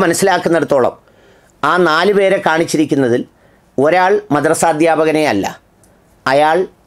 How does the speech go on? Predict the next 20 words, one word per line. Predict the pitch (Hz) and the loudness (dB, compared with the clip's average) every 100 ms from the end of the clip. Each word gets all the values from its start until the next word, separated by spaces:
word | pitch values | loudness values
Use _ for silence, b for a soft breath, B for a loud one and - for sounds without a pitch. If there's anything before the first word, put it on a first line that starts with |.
| - 151 | -8 0
ഏഹ്, | 135 139 143 147 | 2 4 4 0
ഈ | 147 | 0
പറയുന്ന, | 143 143 147 147 165 208 b b b b _ | 0 2 2 2 0 -4 b b b b _
ഏഹ്, | 143 139 135 135 | 0 2 2 -2
തൊട്ട് | 143 - 175 202 - 139 | -4 -2 -2 -2 -2 0
അയൽപ്പക്കത്തെ | 147 156 170 160 160 165 143 | 0 0 -2 -2 -2 0 0
വീട്ടിലെ | 135 147 147 160 - 135 | -2 0 0 0 0 0
ഏതോ | 143 143 | 2 2
ഒരാളാണ്. | 135 123 120 92 85 _ 135 | 2 0 0 -2 -8 _ -2
അയാളാണ് | 143 165 175 147 156 165 | 0 2 2 0 0 0
ഒരു | 143 143 | 0 0
പെൺകുട്ടിയെ | 135 139 117 139 147 135 | -2 -2 0 0 2 0
വസ്ത്രമെല്ലാം | - 143 139 131 127 127 - 131 120 | -2 -2 0 0 0 -2 -2 -2 0
അഴിച്ച് | 123 120 117 - B B B - | -2 -2 -6 -6 B B B -2
അല്ലെങ്കിൽ | 131 131 127 | 0 0 0
അങ്ങനെ | 135 131 | -2 -2
പീഡിപ്പിക്കാൻ | 120 120 110 117 127 127 | -2 -2 -2 -2 -2 -2
ശ്രമിച്ചു | 120 113 131 | -4 0 0
എന്ന് | 127 135 | 2 0
പറയുന്നത്. | 135 127 95 | 0 0 -2